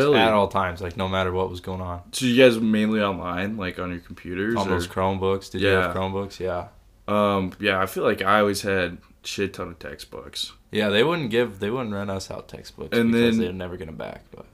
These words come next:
Speaker 1: you would have to, like, I feel like we had so many that sometimes you'd have to go to your locker and just switch 'em out and stuff.
Speaker 2: Yeah,
Speaker 1: But
Speaker 2: I,
Speaker 1: that was
Speaker 2: I
Speaker 1: mo-, mainly freshman year. I don't really remember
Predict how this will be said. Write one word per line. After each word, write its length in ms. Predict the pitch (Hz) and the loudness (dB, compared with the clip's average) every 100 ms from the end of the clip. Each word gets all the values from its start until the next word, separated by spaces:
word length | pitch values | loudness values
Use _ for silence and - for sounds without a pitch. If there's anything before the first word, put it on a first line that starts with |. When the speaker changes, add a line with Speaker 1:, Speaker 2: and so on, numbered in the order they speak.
| - | -8
Speaker 1:
you 220 | 110 120 | 2 6
would 120 | 120 | 6
have 300 | 113 117 113 | 8 4 4
to, 120 | 123 | 0
like, 460 | 113 107 98 92 - - - - - _ - - - | 4 4 4 0 -10 -20 -20 -20 -20 _ -20 -20 -16
I 20 | - | -4
feel 160 | 156 | 6
like 140 | 135 117 | 6 6
we 100 | 123 | 4
had 100 | 110 | 4
so 140 | 120 | 2
many 220 | 113 117 | 2 4
that 160 | 107 92 | 2 0
sometimes 340 | 110 113 107 | -4 -4 -2
you'd 120 | 101 | 0
have 180 | 98 95 | 0 -2
to 80 | 107 | -4
go 180 | 101 101 | 0 2
to 80 | 98 | 2
your 140 | 95 | 0
locker 760 | 90 92 98 - 92 92 90 98 | 0 0 0 -2 -4 -4 -6 -10
and 100 | 87 | -12
just 140 | 87 - | -8 -6
switch 240 | 98 - | -6 -6
'em 80 | 90 | -6
out 220 | 90 87 | -4 -4
and 120 | 82 | -6
stuff. 200 | - 104 | -8 -2
Speaker 2:
Yeah, 280 | 101 101 95 | 2 4 4
Speaker 1:
But 160 | 135 135 | 6 8
Speaker 2:
I, 80 | 143 | 10
Speaker 1:
that 100 | 180 | 10
was 80 | |
Speaker 2:
I 40 | 165 | 10
Speaker 1:
mo-, 160 | 175 156 | 6 6
mainly 300 | 147 139 113 | 4 4 2
freshman 420 | - 98 - 90 | 2 -4 -4 -8
year. 100 | 87 | -2
I 80 | 98 | 2
don't 180 | 131 113 | 4 4
really 180 | 107 101 | 2 2
remember 460 | 98 95 92 87 | 0 -2 -2 -4